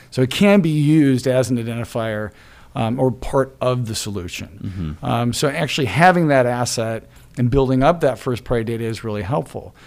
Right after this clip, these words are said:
Speaker 1: 'Cause one of the things that you can do eventually is also, you know, um, start building a graph, like a people graph, um, of all of your customers. So now you've got email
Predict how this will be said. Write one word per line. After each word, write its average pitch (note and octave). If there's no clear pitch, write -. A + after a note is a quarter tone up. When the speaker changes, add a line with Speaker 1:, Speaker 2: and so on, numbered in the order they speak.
Speaker 1:
'Cause E3+
one A3+
of C4
the F#3+
things E3
that C#3+
you C3+
can C#3
do B2
eventually C#3+
is A#2+
also, C#3
you C#3
know, A2+
um, A#2
start B2+
building B2
a A2
graph, G#2+
like B2+
a A#2+
people C3+
graph, -
um, A2+
of C#3
all C3+
of B2
your A#2+
customers. G2+
So D3
now E3
you've E3
got C3
email D#3